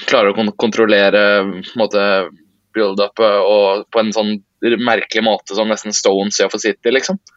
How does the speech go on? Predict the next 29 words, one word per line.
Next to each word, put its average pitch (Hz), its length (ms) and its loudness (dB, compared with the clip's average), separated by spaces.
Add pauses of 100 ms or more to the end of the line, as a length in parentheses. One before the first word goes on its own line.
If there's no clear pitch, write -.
(680)
Er 113 200 4
han 113 120 2
disiplinert 113 600 -2
nok 107 160 -6
og 110 80 -6
god 104 280 0
nok - 100 -6
til 117 100 0
å 120 60 4
gjøre 95 220 0
det 101 80 -4
her, 196 160 -6
så 147 160 -4
selvfølgelig 110 800 0 (720)
hadde - 260 -2
det 107 60 4
vært - 160 -2
helt 101 200 -4
sykt - 480 -2
om, 147 120 0
om 135 800 2
vi 151 100 2
gjorde 110 240 4
et 107 100 -6
eller 113 80 4
annet 107 100 -2
sånt, 135 140 -2
men 127 160 -4
nei, - 1300 -18